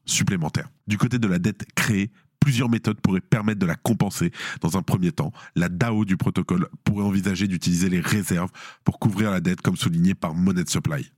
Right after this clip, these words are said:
Je cite, « Au taux d'utilisation élevé actuel, les réserves augmentent en fait plus rapidement que les créances irrécouvrables. Les réserves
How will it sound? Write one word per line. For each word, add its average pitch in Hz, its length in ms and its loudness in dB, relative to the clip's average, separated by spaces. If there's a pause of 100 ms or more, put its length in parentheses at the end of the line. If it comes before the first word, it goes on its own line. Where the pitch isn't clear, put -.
(140)
Je 101 140 0
cite, « - 260 -2 (300)
Au 117 80 4
taux 123 160 0
d'utilisation 101 680 0 (140)
élevé 107 400 0
actuel, - 400 -2 (240)
les 98 100 2
réserves 101 480 -2
augmentent 101 320 0
en 90 60 -2
fait 90 180 -4
plus - 160 -2
rapidement 101 480 0 (220)
que 110 80 2
les 98 80 2
créances 110 340 -2 (100)
irrécouvrables. 90 680 -2 (340)
Les 110 140 2
réserves 110 440 -2